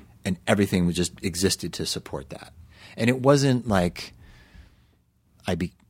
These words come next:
I mean, I did become, I guess, better, probably a better version of myself than who I was before, but it wasn't 'cause I was good. It was just, that was, like, the internal reaction. So that's what I say to people before they have kids and they're thinking about, "God, I'm gonna have to do all that." It's like, yeah,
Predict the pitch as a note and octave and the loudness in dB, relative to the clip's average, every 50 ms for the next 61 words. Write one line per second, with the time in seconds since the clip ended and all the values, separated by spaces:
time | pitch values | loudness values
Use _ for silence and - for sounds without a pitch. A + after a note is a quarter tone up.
0 | _ - - - A2 G2+ F2 F#2+ - - C#3+ C3 A2+ G#2+ - - G#2 F2+ E2+ D#2 | _ -12 -4 0 2 4 4 2 4 4 4 4 4 2 0 0 -2 -2 -2 -4
1 | - F2 E2 D#2 E2+ - - F#2+ F2+ F#2+ F#2 E2+ - - F#2 D2+ C#2 - - - | -6 -8 -10 -10 -12 -14 -10 -6 -4 -2 -2 -2 -2 -2 -4 -4 -6 -10 0 2
2 | - G2 F2+ D#2+ F#2 F#2+ F#2 D#2+ E2+ D#2+ D2+ C#2+ C#2 - - - - - - F2 | 4 4 6 6 6 4 4 4 2 0 -2 -4 -8 -14 -20 -20 -14 -6 -4 -2
3 | D#2+ D#2 D#2+ E2 - - D#2 - - E2+ E2 D2+ D2+ E2 D#2+ - - - - - | -2 0 0 0 0 -2 -2 -2 -2 -2 -2 0 0 0 -2 -2 -4 -6 0 2
4 | B2 A2+ F2+ D#2+ F2 E2+ E2+ - G#2+ G2+ G2+ F2 - F#2+ E2 E2+ E2+ D#2+ D#2 - | 4 4 4 2 0 0 2 4 4 4 4 0 -2 -2 -2 0 0 0 -2 -4
5 | - - - G2+ E2+ D2 D2 - F2 F2 - - F2+ - - - F2+ F2+ F2 F#2 | -2 2 2 2 2 2 -2 -4 -4 -2 -2 -2 -2 -2 0 0 0 0 0 -2
6 | F2 D#2+ D#2+ E2+ D2+ D2+ D2 - - - - - - - - - - _ _ _ | -4 -4 -4 -6 -6 -6 -8 -10 -16 -20 -20 -20 -20 -20 -20 -20 -20 _ _ _
7 | _ _ _ - - - E2+ E2 - - - - A2+ G#2 G#2+ G#2 - - - G#2+ | _ _ _ -12 -6 -4 -4 -6 -6 -8 0 4 6 6 6 4 2 0 2 2
8 | G2+ F#2 F2 E2 D#2+ D#2 D2+ D2 D2+ D2+ D2 C#2+ D2 C#2+ - - - - - - | 2 4 2 2 0 -2 -2 -4 -4 -4 -4 -4 -4 -6 -6 -8 -8 -10 -8 0
9 | - A#2+ C3 - - B2+ G#2 F#2+ - G2+ F2 - F#2 E2 - E2 D#2+ D#2 - - | 2 2 4 4 4 2 2 2 2 0 2 2 0 0 0 -2 -2 -2 -2 0
10 | E2 D2 C#2+ C#2+ C#2+ - - D#2 D2+ D2 D#2+ D#2 D2+ D2 - - E2 - E2 D#2 | 0 0 -2 -4 -6 -4 -2 -2 -2 0 0 -2 -2 2 2 2 2 2 0 0
11 | D2+ D#2 D2+ D2+ D2+ - - - - - - - - - - - - - - - | 0 0 0 0 0 -2 -6 -14 -20 -20 -20 -20 -20 -20 -20 -20 -20 -20 -20 -18
12 | - - G2 F2+ E2+ D2+ D2+ D#2+ F2+ E2+ D#2+ - - F2 E2 - - C#2+ D2 F#2+ | -12 -8 -6 -6 -6 -6 -4 -4 -4 -4 -2 -2 -2 -4 -4 -4 -4 0 4 4
13 | G2 F#2 E2+ D2 C#2+ C#2+ D2+ D2+ - E2 D#2 - - F#2+ D#2 D2 | 6 6 6 4 0 -4 -6 -4 -4 -4 -2 0 2 0 0 0